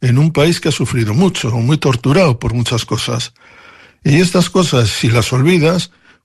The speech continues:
pues te metes en una dinámica estrictamente de el espectáculo de entretenimiento. Y yo creo que el fútbol es mucho más que eso.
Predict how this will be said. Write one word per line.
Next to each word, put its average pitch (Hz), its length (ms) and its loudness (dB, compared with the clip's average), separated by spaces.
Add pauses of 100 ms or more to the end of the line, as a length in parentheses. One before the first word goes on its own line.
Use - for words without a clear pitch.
pues 123 200 0
te 139 140 2
metes 165 460 0
en 139 120 0
una 151 200 2
dinámica 156 580 0
estrictamente 151 1000 0
de 139 360 0 (520)
el 117 500 2
espectáculo 131 680 2
de 120 80 2
entretenimiento. 110 1040 -2 (140)
Y 135 140 0
yo 139 200 0
creo 151 540 0
que - 100 -6
el 110 80 -2
fútbol 135 340 0
es 117 80 2
mucho 113 240 -2
más 104 180 -6
que - 80 -8
eso. - 200 -8